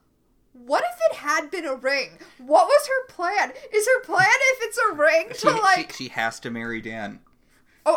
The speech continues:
Speaker 1: I was thinking her plan was to keep him frozen, like,
Speaker 2: <laughs>
Speaker 1: write,
Speaker 2: And
Speaker 1: write a
Speaker 2: leave.
Speaker 1: note that says, "I can't do this, I'm sorry," on a Post-it, like that one episode of Sex and the City.
Speaker 2: <laughs>
Speaker 1: Stick it on the bar,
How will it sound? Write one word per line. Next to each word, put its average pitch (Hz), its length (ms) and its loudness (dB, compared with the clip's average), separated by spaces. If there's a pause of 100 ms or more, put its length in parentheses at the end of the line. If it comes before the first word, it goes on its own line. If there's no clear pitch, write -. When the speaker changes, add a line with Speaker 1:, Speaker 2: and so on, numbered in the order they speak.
Speaker 1:
I 359 140 0
was 554 160 0
thinking 427 240 -8
her 339 140 -6
plan 320 400 -10
was 285 220 -6 (220)
to 330 80 -10
keep 339 280 -8
him 359 180 -14
frozen, 285 600 -6 (460)
like, 269 300 -2 (120)
Speaker 2:
<laughs> - 160 -14
Speaker 1:
write, - 320 4
Speaker 2:
And 175 80 -4
Speaker 1:
write - 160 6
a - 20 6
Speaker 2:
leave. - 140 6
Speaker 1:
note 359 280 6
that - 160 -4
says, 359 260 4
"I - 140 2
can't 320 300 0
do 339 180 -6
this, 349 160 -8
I'm 311 160 0
sorry," 302 360 2
on 294 100 2
a 285 40 -2
Post-it, 277 600 -6
like 262 240 -2
that 277 160 -2
one 285 160 -4
episode 277 400 -6
of 285 80 -14
Sex 294 280 -6
and 311 80 -14
the 302 80 -8
City. 302 400 -6 (120)
Speaker 2:
<laughs> - 140 -20
Speaker 1:
Stick - 320 -6
it 415 60 -2
on 381 140 2 (140)
the 370 60 -6 (140)
bar, 294 440 2